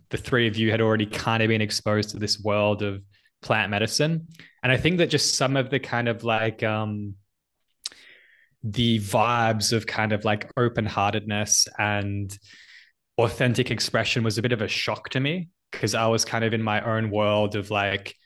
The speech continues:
my patterns and conditions of how I'd been brought up and cultured, that some of the different forms of expression, um,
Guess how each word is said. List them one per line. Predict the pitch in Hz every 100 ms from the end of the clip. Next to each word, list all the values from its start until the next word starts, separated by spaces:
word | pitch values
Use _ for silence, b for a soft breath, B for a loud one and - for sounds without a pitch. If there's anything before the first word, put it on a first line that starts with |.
| b b b b _ _ _ _ -
my | 104 101
patterns | 101 - 113 107 113 110 107
and | 107
conditions | - 101 107 - 110 107 104 104
of | 95
how | - 101
I'd | 101
been | 98 104 101 98 98 _
brought | 113 104 104
up | 101 101 -
and | 104
cultured, | 101 107 107 - 110 101 98
that | 104 104 b b b _
some | - 123
of | 123 107
the | 110
different | 98 120 - 123 113 - _ _
forms | - - 117 113 107
of | 104
expression, | - - 107 - - 107 101 104 104 B B B B -
um, | 104 104 101 101 98 98